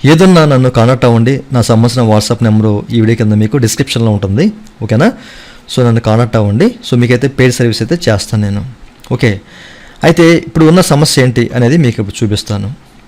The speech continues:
ఓకేనా? So ఇప్పుడు, ఆ, చాలామంది, ఆ, పీఎఫ్ ట్రాన్స్‌ఫర్ విషయంలో and ఫైన్ సెటిల్‌మెంట్‌లో ఇప్పుడు ఏ అనే కంపెనీ ఉంది and బి అనే కంపెనీ ఉంది and సి అనే కంపెనీ ఉంది. ఏ అనే కంపెనీలో టూ ఇయర్స్ and బి అనే కంపెనీలో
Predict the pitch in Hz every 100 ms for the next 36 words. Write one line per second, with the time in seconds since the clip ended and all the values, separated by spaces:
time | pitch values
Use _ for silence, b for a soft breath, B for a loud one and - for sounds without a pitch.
0 | - - 151 175 269 - - B B B
1 | - 170 175 165 165 - - 139 139 151
2 | 175 175 160 151 151 - - 120 120 131
3 | 135 - 127 123 123 - 131 196 123 120
4 | 113 113 110 107 101 147 240 160 139 139
5 | 151 147 - 127 127 123 120 127 113 113
6 | 110 104 110 117 113 110 107 110 104 101
7 | 123 - 110 104 104 101 - 117 110 110
8 | 101 101 101 95 123 156 127 127 127 117
9 | 120 120 120 120 120 120 - 190 143 123
10 | 131 127 123 123 117 175